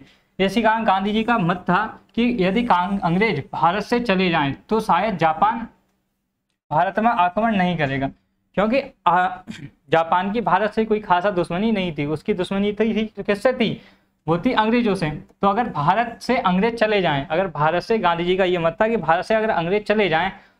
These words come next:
तो हो सकता है कि जापान किस पर? भारत पर आक्रमण ना करे। ठीक है, गांधी जी ने इस संबंध में अपने ये पत्र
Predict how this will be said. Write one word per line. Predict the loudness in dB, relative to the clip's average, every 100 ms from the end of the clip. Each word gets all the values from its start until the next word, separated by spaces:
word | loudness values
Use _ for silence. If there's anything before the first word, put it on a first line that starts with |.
| 0
तो | 2
हो | 2 2
सकता | 2 2
है | 2
कि | 2
जापान | 2 2 0
किस | 0 -2
पर? | 0 0
भारत | 0 0 0 0 0
पर | 2
आक्रमण | 2 0 -2 -2 -10 _ -2
ना | 0 0
करे। | 0 -2 -4 -8 -4
ठीक | -2
है, | -2 -4 _ _ _
गांधी | 0 0 0
जी | 0
ने | 0
इस | 0 -2 0
संबंध | 0 0 0
में | 0
अपने | 0 0
ये | 0 0
पत्र | 0 -2 -2